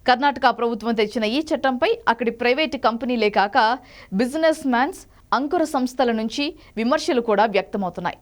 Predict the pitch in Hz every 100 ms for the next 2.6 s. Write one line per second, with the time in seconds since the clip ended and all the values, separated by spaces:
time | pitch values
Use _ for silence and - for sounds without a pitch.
0 | - 262 349 320 220 254 359 359 349 320
1 | 311 285 277 240 214 247 233 269 226 -
2 | 208 202 190 196 170 -